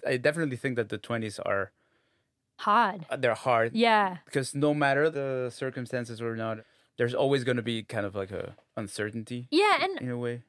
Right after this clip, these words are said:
Speaker 2: I don't know if, what
Speaker 1: Mm.
Speaker 2: it was like in Mexico for
Speaker 1: Mm.
Speaker 2: you, but I found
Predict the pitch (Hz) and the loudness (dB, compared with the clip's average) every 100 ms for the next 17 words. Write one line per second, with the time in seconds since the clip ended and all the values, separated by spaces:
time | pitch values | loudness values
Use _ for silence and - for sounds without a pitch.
0 | _ 262 196 453 453 - - - 220 247 | _ 0 0 0 -2 -4 -10 -4 2 4
1 | 214 220 185 202 196 208 190 185 233 214 | 4 0 0 -4 -4 -6 -6 -10 -6 -2
2 | 220 - - 208 190 202 - 214 247 233 | -2 -2 -4 -2 -2 -4 -2 2 2 2
3 | 202 214 202 - _ _ - 269 311 - | 2 0 -2 -6 _ _ 0 2 4 2
4 | 359 349 311 | 2 2 -2